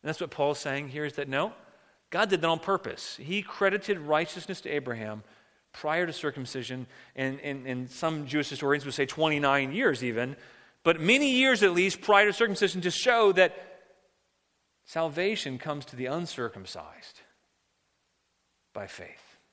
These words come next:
and by faith alone. And that really, if, if anybody, Ab-, Abraham was given a promise of descendants, but that promise was not given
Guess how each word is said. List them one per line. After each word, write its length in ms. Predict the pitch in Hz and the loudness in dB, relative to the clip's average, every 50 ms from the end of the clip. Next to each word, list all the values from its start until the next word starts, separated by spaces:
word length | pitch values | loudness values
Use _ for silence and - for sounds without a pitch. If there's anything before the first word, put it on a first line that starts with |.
| _ _ _ | _ _ _
and 80 | 113 107 | -12 -10
by 120 | 107 101 | -10 -8
faith 260 | 101 - 110 101 - | -8 -8 -10 -10 -10
alone. 360 | - 92 95 101 101 95 85 80 _ _ _ _ _ _ _ _ _ _ _ _ _ _ _ - | -12 -14 -12 -14 -14 -16 -18 -20 _ _ _ _ _ _ _ _ _ _ _ _ _ _ _ -12
And 100 | 143 147 | -2 0
that 140 | 151 143 135 131 | 0 0 2 2
really, 360 | 151 208 214 165 139 143 139 - - - - - - | 0 2 2 2 0 -2 -6 -12 -18 -20 -20 -6 -2
if, 360 | 156 160 156 - - - - - | 0 0 0 -2 -8 -16 -12 -8
if 160 | - 131 - | -8 -8 -4
anybody, 720 | - 170 233 262 190 156 139 135 139 147 151 - 147 160 170 | -2 -2 -2 2 2 2 2 4 2 -2 -2 -2 -4 -4 -4
Ab-, 120 | 170 - | -4 -2
Abraham 480 | - 175 190 196 214 185 175 175 170 165 | 0 0 2 2 2 2 2 0 0 0
was 160 | 165 151 135 | -2 -4 0
given 240 | - 170 165 160 151 | 0 0 2 2 0
a 20 | |
promise 460 | 127 - - 170 165 185 190 185 - - | -2 -2 -2 0 0 2 0 -2 -4 -6
of 100 | 139 123 | -8 -10
descendants, 480 | 123 - - 208 226 233 208 185 175 | -8 -8 -6 -6 -6 -6 -6 -8 -8
but 140 | - - 156 | -10 -8 -4
that 180 | 175 202 190 - | -2 -2 -2 -4
promise 400 | - 202 196 214 233 220 185 - | -6 -4 -4 -4 -4 -4 -6 -8
was 140 | 165 143 | -10 -6
not 280 | 147 170 202 214 180 139 | -2 -2 -2 -2 -2 -2
given 380 | 151 190 220 208 185 185 196 | 0 0 0 0 -2 -4 -6